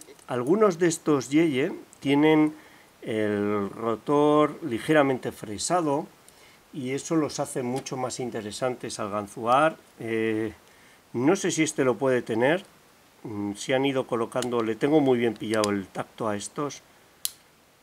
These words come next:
Puede parecer sencillo, pero no lo es. Es una marca que no es sencilla de ganzuar. Vamos a ver si puedo quitar el clip. Wow.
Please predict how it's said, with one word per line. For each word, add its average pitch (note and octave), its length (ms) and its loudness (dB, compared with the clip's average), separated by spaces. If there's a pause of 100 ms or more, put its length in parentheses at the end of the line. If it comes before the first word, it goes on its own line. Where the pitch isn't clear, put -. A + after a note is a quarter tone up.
(1300)
Puede C#3+ 220 -2
parecer A#2+ 460 -4
sencillo, A#2 640 -6
pero G#2 200 -6
no A2+ 140 -2
lo G#2+ 180 -2
es. - 260 -10 (140)
Es - 180 -16
una B2 160 -2
marca A#2+ 360 -4
que A2+ 100 -10
no A2+ 360 0
es A2 80 -4
sencilla G#2+ 520 -8
de F#2+ 120 -8
ganzuar. G#2+ 580 -8 (180)
Vamos A2 260 -6
a G#2+ 60 -8
ver G2+ 120 -8
si - 160 -18
puedo G2+ 280 -10
quitar G#2 380 -14 (1000)
el G2+ 120 -16
clip. C3 360 -16 (3500)
Wow. B2+ 300 -14